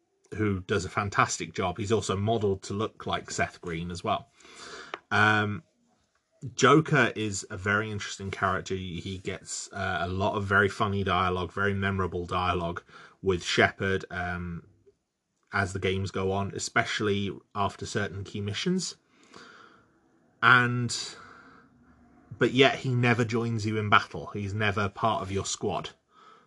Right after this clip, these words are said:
but he's an invaluable member of your crew, and is even briefly playable at one point in the second game.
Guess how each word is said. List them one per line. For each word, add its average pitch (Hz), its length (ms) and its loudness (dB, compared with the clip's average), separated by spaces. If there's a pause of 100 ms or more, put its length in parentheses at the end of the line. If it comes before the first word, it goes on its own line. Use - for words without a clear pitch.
(200)
but 113 180 2
he's 104 640 -2 (540)
an 113 120 2
invaluable 104 720 4
member 95 380 0
of 85 100 -2
your 95 220 -4
crew, 92 400 2 (1080)
and 101 600 2
is 98 240 -2
even 104 440 0
briefly 104 480 -2
playable 139 540 4 (160)
at 113 140 -4
one 104 180 -4
point 104 300 -6
in 107 100 -8
the 110 60 -6
second 101 380 -4
game. 104 340 2